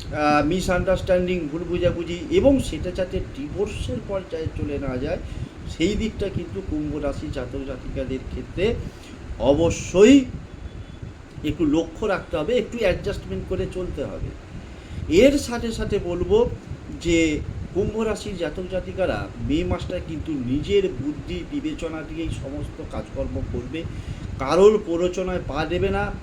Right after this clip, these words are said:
কোনো দ্বিতীয় ব্যক্তির পরামর্শ নিয়ে কোনো কাজ করবে না মে মাসটায়। এবং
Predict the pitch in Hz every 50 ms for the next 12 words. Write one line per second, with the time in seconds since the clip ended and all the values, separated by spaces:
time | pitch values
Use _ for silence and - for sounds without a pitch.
0 | - - 151 165 165 165 147 - 147 151 - 190 196 196 190 190 185 185 - -
1 | - - 202 - - - 139 147 156 165 170 180 180 175 175 - 190 180 170 175
2 | 180 185 185 180 - - - - - - - - - 165 170 170 165 - - 143
3 | 147 160 - - - 160 175 180 180 208 208 202 202 202 190 156 151 147 151 160
4 | 156 143 - - 175 180 214 262 269 - - - - - - - - - - -
5 | - - - 147 170 196 254 277 294 311 302